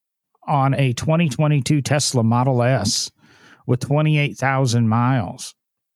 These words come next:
seventy-two grand. You know, that was a hundred and, hundred and twenty thousand dollar car. It doesn't say if it was a P sixty, eighty, or one hundred.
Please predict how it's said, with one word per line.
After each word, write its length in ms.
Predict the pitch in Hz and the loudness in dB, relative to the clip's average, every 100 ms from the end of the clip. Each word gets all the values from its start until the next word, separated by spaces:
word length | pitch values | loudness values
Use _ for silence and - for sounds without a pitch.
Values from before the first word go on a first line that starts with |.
| _ | _
seventy-two 640 | - 143 135 131 127 131 | -2 0 2 0 0 0
grand. 580 | 117 107 107 123 80 - _ _ _ _ _ _ _ _ | 2 0 0 -2 -4 -14 _ _ _ _ _ _ _ _
You 100 | - | -16
know, 80 | - - - | -16 -10 -2
that 140 | 220 | 0
was 100 | 220 | 0
a 40 | |
hundred 680 | 98 - 156 156 147 151 135 | -2 -2 0 2 2 0 -2
and, 420 | 117 113 113 107 | -4 -4 -4 -6
hundred 240 | - 151 139 | -4 0 0
and 120 | 117 | -2
twenty 320 | - 156 151 | -2 0 0
thousand 460 | 123 135 135 120 123 | 0 0 2 2 2
dollar 260 | 127 123 | 2 0
car. 440 | 104 151 139 110 98 | 0 0 0 0 0
It 80 | 101 | 0
doesn't 300 | - 101 95 | -2 -2 -4
say 240 | 110 101 | -2 -2
if 120 | 104 | -4
it 100 | 98 | -4
was 180 | 101 101 | -6 -4
a 160 | 98 95 _ _ _ | -6 -8 _ _ _
P 160 | - 104 | -4 0
sixty, 520 | - 101 - - 95 | 0 0 -2 -2 0
eighty, 420 | 95 95 95 95 87 | 2 2 0 0 -4
or 80 | 95 | -4
one 240 | 117 87 | -2 -2
hundred. 520 | 98 170 127 120 127 | 0 0 2 2 0